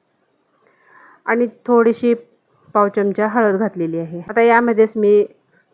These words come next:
थोडेसे चिली फ्लेक्स घालणार आहे, म्हणजे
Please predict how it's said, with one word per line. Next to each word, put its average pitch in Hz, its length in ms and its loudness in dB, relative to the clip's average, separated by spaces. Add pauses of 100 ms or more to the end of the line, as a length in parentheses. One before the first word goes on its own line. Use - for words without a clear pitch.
(480)
थोडेसे 214 360 0
चिली 214 320 0
फ्लेक्स 208 320 -4
घालणार 196 420 -2
आहे, 180 180 -4
म्हणजे 196 440 -2